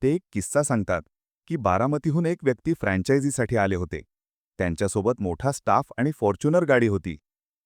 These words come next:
त्यांनी सांगितले की, ते फक्त काउंटर सांभाळतील आणि पैसे मोजतील, बाकीचे काम स्टाफ करेल. सचिनने त्याच दिवशी त्यांना फ्रँचायझी देण्यास नकार दिला, कारण त्यांना असे भागीदार नको होते, ज्यांना फक्त नाव किंवा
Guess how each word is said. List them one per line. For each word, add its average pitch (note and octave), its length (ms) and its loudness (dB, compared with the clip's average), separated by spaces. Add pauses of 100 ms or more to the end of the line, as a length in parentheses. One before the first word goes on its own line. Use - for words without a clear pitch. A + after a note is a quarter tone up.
(160)
त्यांनी A2 260 2
सांगितले A#2 460 0
की, G3 120 -4
ते F#3+ 220 0
फक्त A#2+ 320 -4
काउंटर A2 340 2
सांभाळतील C3+ 580 2 (200)
आणि D#3 220 -2
पैसे C3 260 2
मोजतील, C3+ 420 0 (480)
बाकीचे F2 500 -2
काम A#2+ 240 0
स्टाफ C#3+ 400 2
करेल. G#2 240 0 (680)
सचिनने E3 580 0
त्याच D#3+ 400 2
दिवशी D3 260 2
त्यांना C3+ 260 0
फ्रँचायझी B2+ 600 -2
देण्यास A#2+ 360 0
नकार G#2+ 300 2
दिला, F#2+ 220 -2 (580)
कारण A#2+ 340 2
त्यांना A#2 280 0
असे A#2 200 0
भागीदार A2+ 480 0
नको A#2 300 0
होते, D3 300 2 (340)
ज्यांना C#3 340 2
फक्त - 360 -6
नाव D3 340 2
किंवा E3 160 -2